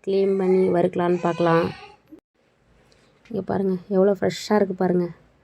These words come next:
உங்க ஊர்ல எல்லாம் இது மாதிரி ஃப்ரெஷ்ஷான மீன்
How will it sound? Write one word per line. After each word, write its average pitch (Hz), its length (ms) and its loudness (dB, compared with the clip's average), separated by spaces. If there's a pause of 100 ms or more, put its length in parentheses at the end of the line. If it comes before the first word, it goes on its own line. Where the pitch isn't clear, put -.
(1080)
உங்க 190 240 0
ஊர்ல 196 200 4
எல்லாம் 202 180 4
இது 196 160 2
மாதிரி 190 180 2
ஃப்ரெஷ்ஷான 190 500 2
மீன் 185 160 6